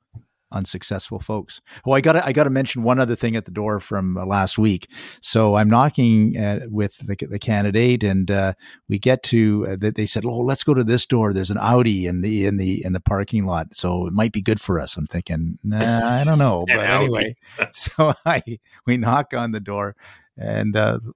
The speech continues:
Speaker 1: lady, uh, of the house comes to the door. She says, "Well, I'm a teacher." And I'm thinking, "Okay, this is gonna be bad." Uh, but she says, "I'm a teacher.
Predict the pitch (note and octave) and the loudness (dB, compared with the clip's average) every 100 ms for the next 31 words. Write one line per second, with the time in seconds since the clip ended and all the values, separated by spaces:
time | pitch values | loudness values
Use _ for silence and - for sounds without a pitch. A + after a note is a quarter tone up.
0 | _ - G#2+ A2+ A#2 A2+ A2 A2 G#2+ G#2+ | _ -14 0 4 4 6 6 4 4 2
1 | G2 G2+ G2+ - A2+ - G2 G2+ G2+ G#2 | 0 2 2 2 -2 -2 0 2 2 2
2 | - G#2+ G2+ G#2+ A2+ D#3+ D3+ - C3 B2+ | -2 -2 0 2 6 6 6 2 2 2
3 | - D2 E2 E2 E2 D#2+ - G2 - C#2+ | 0 -2 -2 -2 -4 -6 -4 -4 -4 -8
4 | - - F2+ F#2+ F#2 E2+ E2 D2+ D2+ - | -10 -12 -10 -6 -6 -6 -8 -10 -10 -14
5 | _ - - - _ F#2 G2+ G2+ B2+ A#2+ | _ -20 -20 -20 _ 0 2 2 2 0
6 | - A#2 G2 A2+ B2+ D3 - A#2+ - A2 | 0 -2 0 4 4 4 4 2 2 4
7 | A2 A2 G#2+ | 4 4 0